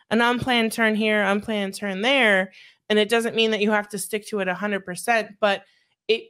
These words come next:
makes you really think about, like, "Okay, if this is what I wanna do, before I even start doing it, I need to think about what things I need to do in order for the, to make that happen."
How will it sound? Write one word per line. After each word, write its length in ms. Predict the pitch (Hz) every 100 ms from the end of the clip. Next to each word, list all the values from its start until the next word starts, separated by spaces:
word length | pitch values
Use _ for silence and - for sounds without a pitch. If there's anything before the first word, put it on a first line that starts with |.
| -
makes 460 | 226 240 247 -
you 580 | 233 226 226 214 208 185 202
really 440 | 226 247 226 214
think 300 | 196 220 220
about, 380 | 202 185 175 165
like, 200 | 180 180 -
"Okay, 680 | 202 202 214 208 190 170 165 _ _ -
if 120 | 196
this 180 | 214 247
is 100 | 254
what 140 | 226 208
I 80 |
wanna 320 | 202 196 190 180
do, 600 | 190 240 220 190 185 - _ _ -
before 460 | 196 202 277 311 302
I 40 |
even 260 | 247 214 196
start 320 | - 208 185
doing 320 | 196 247 254 190
it, 220 | 165 - - - _
I 80 | 208
need 220 | 214 220
to 120 | 214 196
think 260 | 220 220
about 560 | 214 196 185 180 175 - _ _ -
what 420 | 190 208 196 -
things 420 | - 220 214 202
I 80 | 185
need 260 | 190 185 -
to 80 |
do 300 | 185 196 180
in 160 | - 185
order 440 | - 190 185 180 175
for 280 | - 196 185
the, 140 | - -
to 140 | -
make 220 | 202 185 185
that 160 | 165
happen." 460 | - 185 170 - -